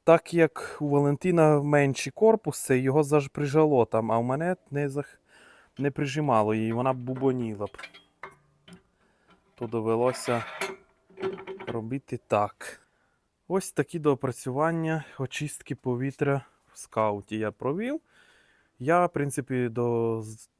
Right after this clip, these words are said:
допрацюваннями цими задоволений. Ось будемо копати картоплі, хоча це, цей рік дощі пройшли, я думаю, пилюки лишньої не буде, але ще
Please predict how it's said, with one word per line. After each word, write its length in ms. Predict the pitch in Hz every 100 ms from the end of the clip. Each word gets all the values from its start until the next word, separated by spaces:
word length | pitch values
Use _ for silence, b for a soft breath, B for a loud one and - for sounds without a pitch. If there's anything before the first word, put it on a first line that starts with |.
| -
допрацюваннями 760 | 120 120 - 131 123 120 120
цими 260 | - 123 120
задоволений. 640 | 127 147 208 262 247 208
Ось 280 | 165 139 -
будемо 380 | 127 139 127 123
копати 440 | - 120 120 -
картоплі, 520 | - 143 - 180 240
хоча 260 | 220 160 151
це, 200 | - 147 135 131 _
цей 200 | - 147
рік 140 | 139
дощі 280 | 135 135 143
пройшли, 320 | 131 147 208
я 80 | 180
думаю, 260 | 143 143 127
пилюки 380 | 143 135 -
лишньої 340 | 135 127 - 139
не 80 | 160
буде, 220 | 175 139
але 160 | 139
ще 240 | 135 -